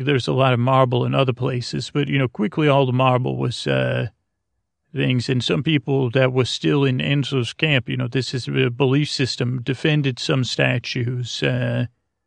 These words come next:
and that was the marble, you know, that was the marble, part of the Marble Wars, was saying, "No, no, no," you know, uh, because they, they saw the statues as the gods, but then they quickly realized, uh, the futility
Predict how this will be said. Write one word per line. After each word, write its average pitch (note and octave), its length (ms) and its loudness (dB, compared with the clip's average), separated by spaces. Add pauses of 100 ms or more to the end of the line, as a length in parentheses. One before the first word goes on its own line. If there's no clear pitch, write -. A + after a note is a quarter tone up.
(640)
and B2+ 200 0
that C#3+ 140 4
was C3+ 140 0
the C#3+ 60 0
marble, B2+ 340 2
you C#3 80 2
know, A#2+ 100 2
that C3+ 160 4
was C3+ 120 0
the - 40 -2
marble, B2+ 420 2
part B2 280 2
of A#2 80 -2
the A#2 40 -4
Marble C3 380 2
Wars, A#2+ 480 -6
was D3+ 160 -4
saying, B2+ 320 -4
"No, C#3+ 300 2
no, B2+ 180 0
no," B2+ 380 -2
you B2 100 -4
know, B2 380 -6 (1160)
uh, A#2+ 380 -2
because A#2+ 400 0
they, B2+ 160 4
they B2 220 2
saw C3 260 2
the A#2 100 -2
statues B2+ 520 -2
as C3+ 380 2
the B2+ 200 -2
gods, B2 640 -4
but C#3+ 140 -2
then C#3+ 120 2
they C3 100 4
quickly C3+ 380 0
realized, B2 800 -2
uh, B2+ 80 0
the B2 100 -2
futility C3 1080 0